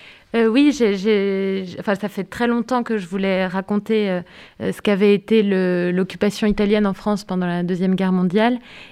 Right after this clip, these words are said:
Et, euh, et en faisant des recherches, euh, sur ce sujet, j'ai découvert, euh, euh, cette histoire d'amour entre Rima et Federico, et j'ai eu envie de, euh, de tisser le, le, le récit, euh,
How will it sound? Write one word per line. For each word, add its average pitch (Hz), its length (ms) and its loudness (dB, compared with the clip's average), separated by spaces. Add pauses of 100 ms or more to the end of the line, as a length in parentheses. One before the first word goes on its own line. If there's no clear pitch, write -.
(160)
Et, 208 240 6
euh, 180 880 4
et 196 160 4
en 180 160 4
faisant 214 360 2
des 196 280 4
recherches, 190 580 0
euh, 180 160 0
sur 180 200 -8
ce - 120 -10
sujet, 185 400 -2
j'ai 202 100 -2
découvert, 175 540 -2
euh, 165 160 -2 (540)
euh, 170 360 0
cette 185 180 -4
histoire 180 280 -2
d'amour 185 320 2
entre 185 240 -2
Rima 190 400 2
et 185 80 2
Federico, 190 680 2
et 226 160 4
j'ai 185 140 -2
eu 180 120 0
envie 180 320 -2
de, 180 240 0 (480)
euh, 180 300 2
de 170 160 0
tisser 226 580 2
le, 185 500 2
le, 170 260 -2
le 170 120 -4
récit, 190 480 -2
euh, 175 380 0